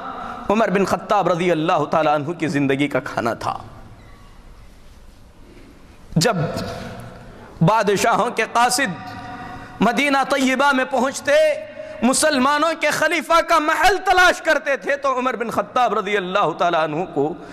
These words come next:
मस्जिद में किसी बोसीदा चटाई पर लेटा हुआ पाते थे। इसी तरीके से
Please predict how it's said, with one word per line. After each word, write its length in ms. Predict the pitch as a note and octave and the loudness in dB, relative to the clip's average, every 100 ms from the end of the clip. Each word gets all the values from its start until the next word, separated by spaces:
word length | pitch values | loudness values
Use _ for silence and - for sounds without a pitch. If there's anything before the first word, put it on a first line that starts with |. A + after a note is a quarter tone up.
| - - | -10 0
मस्जिद 400 | A3 A3+ E3 C#4 | 0 2 0 2
में 160 | F#3+ G#3+ | 2 2
किसी 280 | G#3+ F#3+ G#3+ | 0 -2 0
बोसीदा 460 | E3 G#3+ G#3+ G3+ F#3 | 0 0 0 0 0
चटाई 380 | G3 F#3 F#3+ G#3+ | 0 0 0 0
पर 240 | - F3+ - - - E3 | 0 -2 -2 -12 -4 0
लेटा 300 | A3+ C4 B3+ | 2 2 2
हुआ 240 | F#3+ G#3+ F3 | 2 2 2
पाते 340 | F3+ F3 D#3+ | 0 0 -4
थे। 200 | D3 C3+ F#2 E2+ - - - - - | -4 -6 -8 -10 -12 -12 -14 -8 -2
इसी 240 | G3 A3+ F3+ | 0 2 0
तरीके 440 | F#3+ F#3 F#3 G3+ | 2 0 0 0
से 180 | F#3+ G#3+ | 2 2